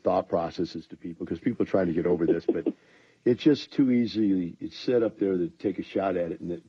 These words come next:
basically, well, what time is it here? I don't know if we have enough time to actually clear this, but I was gonna just throw this thought out. Is theft a real high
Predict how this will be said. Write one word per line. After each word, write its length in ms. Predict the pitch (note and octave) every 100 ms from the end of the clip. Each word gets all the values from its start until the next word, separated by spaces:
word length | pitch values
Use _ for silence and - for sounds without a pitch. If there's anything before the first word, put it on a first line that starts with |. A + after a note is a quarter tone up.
| -
basically, 540 | G2+ - - G2 E2+ -
well, 320 | A2+ A2 F#2+ F2
what 180 | - -
time 180 | F#2 D#2+
is 80 |
it 100 | E2 -
here? 140 | - _ _ _ _ _ _ -
I 40 |
don't 80 | A2+
know 60 | G2+
if 60 |
we 80 | F#2+
have 80 | F#2
enough 200 | F2 E2
time 180 | F#2 F2
to 80 | F2
actually 300 | E2 E2 E2
clear 260 | - F2+
this, 140 | E2+ -
but 180 | -
I 60 | F#2
was 100 | F2+
gonna 320 | F2 E2+ E2 - G#2
just 260 | A2+ G2 - - _ - _ _ _ _ _ _
throw 260 | - C3+ G#2+
this 180 | F#2
thought 320 | - G2+ G2 F#2
out. 260 | F2 E2+ - _ _ _ _ _ -
Is 240 | C#3 -
theft 400 | - G#3+ B3 -
a 60 | A#2+
real 420 | F2+ G#2 C#3+ G#2+
high 560 | - G2 G#2+ A#2+ B2+